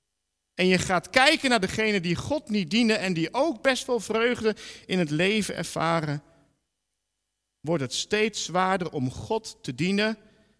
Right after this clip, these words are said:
En je ziet dan ook dat mensen, en ik heb andere voorgangers ook gesproken, dat mensen afhaken. Gebeurt gewoon hoor, in de gemeente van de Heer. Mensen haken af.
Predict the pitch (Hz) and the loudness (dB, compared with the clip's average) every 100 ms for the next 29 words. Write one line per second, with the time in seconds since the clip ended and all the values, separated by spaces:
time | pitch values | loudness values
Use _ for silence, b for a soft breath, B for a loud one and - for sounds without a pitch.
0 | b _ _ _ _ _ 165 151 131 117 | b _ _ _ _ _ -2 0 0 -2
1 | 208 214 - 147 175 185 185 - 165 170 | -4 -4 -8 -4 -2 -2 -4 -4 -2 -2
2 | 170 147 143 131 151 175 160 - 156 151 | -4 -4 -4 -2 0 0 -2 -4 -6 -8
3 | _ _ _ _ _ _ _ _ _ _ | _ _ _ _ _ _ _ _ _ _
4 | 127 123 135 156 160 151 - 165 165 170 | -8 -4 -4 -2 -2 -4 -4 -2 -2 -2
5 | 135 127 165 - 143 - 156 147 143 139 | -4 -4 -6 -6 -10 -6 -2 -2 -2 -8
6 | 127 131 143 139 151 - _ - 175 - | -4 -2 -2 -2 -6 -8 _ -4 -4 -6
7 | - - - 113 101 98 95 98 _ _ | -16 -20 -12 -8 -8 -10 -18 -20 _ _
8 | _ _ _ _ _ _ _ _ _ _ | _ _ _ _ _ _ _ _ _ _
9 | _ _ _ 131 165 190 180 214 226 180 | _ _ _ -2 -2 0 -2 0 0 -2
10 | 160 151 143 127 - 110 104 101 98 _ | -4 -2 -2 -2 -8 -8 -8 -12 -14 _
11 | _ _ _ _ _ _ _ _ _ _ | _ _ _ _ _ _ _ _ _ _
12 | _ _ _ _ 170 170 165 156 - - | _ _ _ _ 0 2 0 -2 -2 -8
13 | 190 - | -8 -12